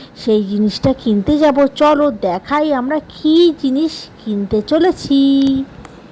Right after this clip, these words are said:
তারপর এখানে অনেকগুলোই দোকান আছে। আমরা আজকে যেই জিনিসটা কিনতে এসেছি সেটা হলো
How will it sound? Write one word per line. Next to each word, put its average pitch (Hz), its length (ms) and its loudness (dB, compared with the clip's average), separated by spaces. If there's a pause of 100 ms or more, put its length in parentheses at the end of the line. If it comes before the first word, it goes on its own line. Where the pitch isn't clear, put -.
(720)
তারপর 403 320 2
এখানে 440 300 -2
অনেকগুলোই 294 600 2
দোকান 370 280 0
আছে। 294 340 0
আমরা 269 420 -2
আজকে 349 280 -2
যেই 277 260 0
জিনিসটা 285 380 -2
কিনতে 254 460 -2
এসেছি 330 380 0
সেটা 294 380 2
হলো 262 320 2